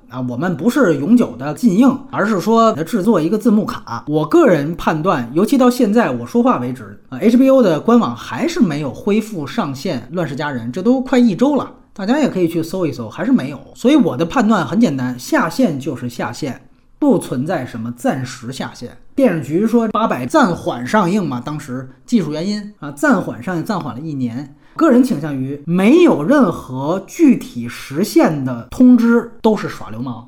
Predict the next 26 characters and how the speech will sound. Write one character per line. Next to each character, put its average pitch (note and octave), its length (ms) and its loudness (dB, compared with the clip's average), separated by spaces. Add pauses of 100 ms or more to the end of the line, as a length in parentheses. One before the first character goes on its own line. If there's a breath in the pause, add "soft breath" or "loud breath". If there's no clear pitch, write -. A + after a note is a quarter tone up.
(140)
什 - 160 -12
么 G3+ 100 2
叫 B3+ 140 4
暂 F3 240 0
时 C3 160 -10
下 B2 220 -12
线？ B2 200 -10
暂 B3 220 -2
时 G3 140 -8
是 A3+ 120 0
多 A3 220 2
久？ - 180 -6 (360)
我 C3+ 60 -10
们 D3 60 -6
都 A3+ 140 0
知 E4 160 4
道， G#3 100 2
你 C#3+ 240 -6
在 B3 200 2
流 G#3 180 2
媒 E4+ 220 2
体 C4+ 180 -8
平 G#3+ 240 -4
台 G#3 180 -2
前 F3+ 320 -8
面， G#3 360 0